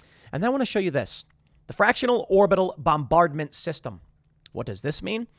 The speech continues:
To put it simply, undetectable. Here's how it works. In this image I am showing you, the launch site for an I C B M shows the missile go up into the stratosphere with an apogee of about one thousand two hundred kilometers.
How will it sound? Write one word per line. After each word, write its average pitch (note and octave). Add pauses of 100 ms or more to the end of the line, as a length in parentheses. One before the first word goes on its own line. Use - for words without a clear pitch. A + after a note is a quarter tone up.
(400)
To G3
put -
it -
simply, A#3+ (420)
undetectable. G3 (760)
Here's G3+
how G3+
it F3
works. D3+
In D3
this E3+
image F#3+
I F3
am D#3
showing G#3
you, A2+ (440)
the D3
launch E3+
site D#3
for D3+
an D3
I F3+
C A3
B F#3+
M C3+
shows D#3
the D#3+
missile E3 (240)
go E3
up -
into A3+
the A3+
stratosphere A3+
with D3
an D#3+
apogee E3+
of E3
about C#3+
one E3+
thousand D3+
two D3
hundred B2+
kilometers. F3